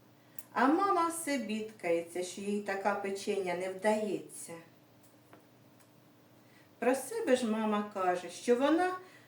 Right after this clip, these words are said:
на кухні живе. Хто зна, може, їй там відкриваються якісь секрети, скажімо, про вареники.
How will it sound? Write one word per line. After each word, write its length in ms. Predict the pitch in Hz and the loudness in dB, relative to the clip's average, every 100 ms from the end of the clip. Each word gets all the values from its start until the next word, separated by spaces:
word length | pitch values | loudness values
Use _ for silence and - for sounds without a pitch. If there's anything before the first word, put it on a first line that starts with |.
| - | -2
на 180 | 277 320 | 2 2
кухні 480 | 320 359 - 330 330 | 4 2 2 0 2
живе. 500 | 320 320 226 180 156 - - - - - - - - - | 4 2 2 -2 -4 -12 -20 -20 -20 -20 -20 -20 -20 -20
Хто 500 | - - 359 330 269 | -20 -2 4 6 4
зна, 340 | 247 214 208 - | 2 -2 -2 0
може, 360 | 285 381 381 | 0 2 2
їй 200 | 320 330 | 2 2
там 300 | 311 330 320 | 2 2 2
відкриваються 840 | 294 294 - 302 302 311 285 - 262 | 2 -2 -4 -2 0 0 0 -2 0
якісь 480 | 254 254 277 - - | 0 2 -2 -2 -4
секрети, 680 | 240 165 160 269 - 233 - - - - | -4 -2 -2 -2 -6 -14 -16 -20 -16 -2
скажімо, 460 | 320 330 370 349 330 | 2 4 4 0 0
про 140 | 339 330 | 0 2
вареники. 800 | 330 330 254 208 202 - 214 | 4 4 2 0 -6 -8 -12